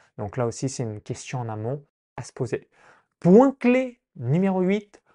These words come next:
le champagne et le vin. Donc pour la petite anecdote, donc on avait, euh, commandé quelques dizaines de bouteilles de champagne et de vin, que ce soit du vin blanc, du vin rouge, du vin rosé. Et aussi on avait un bar à smoothie. Et paradoxalement, alors peut-être que ça va vous surprendre ou en,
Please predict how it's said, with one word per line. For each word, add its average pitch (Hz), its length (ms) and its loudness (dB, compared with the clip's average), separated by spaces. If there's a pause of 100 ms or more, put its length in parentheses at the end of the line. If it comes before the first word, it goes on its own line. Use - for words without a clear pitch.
(140)
le 170 340 8
champagne 262 920 -6 (300)
et 196 80 10
le 226 140 6
vin. 226 260 -4 (320)
Donc 120 220 -2
pour 240 600 6
la 131 140 -4
petite - 240 -6
anecdote, 160 480 0 (400)
donc 120 160 -6
on 127 140 -2
avait, 143 480 -2
euh, 110 100 -6
commandé 127 640 -4
quelques 123 240 -2
dizaines 123 400 -4
de 123 60 -4
bouteilles 117 320 -6
de 113 120 -6
champagne 123 600 -8
et 107 60 -8
de 104 120 -6
vin, 123 240 -6
que - 80 -16
ce 117 80 -10
soit 113 240 -6
du 104 160 -10
vin 120 200 -4
blanc, 123 320 -6
du 110 160 -12
vin 113 180 -6
rouge, 120 340 -4
du - 140 -14
vin 113 140 -6
rosé. 117 400 -4 (340)
Et 156 80 4
aussi 151 280 0
on 156 120 -2
avait 131 180 -4
un 131 140 -4
bar 143 240 0
à 147 40 -2
smoothie. 147 460 -4 (440)
Et 160 100 0
paradoxalement, 143 800 0
alors 113 180 -2
peut-être 139 180 -6
que 135 120 -6
ça 127 160 -8
va 120 100 -4
vous 123 100 -6
surprendre 127 600 -8
ou 110 80 -8
en, 104 280 -10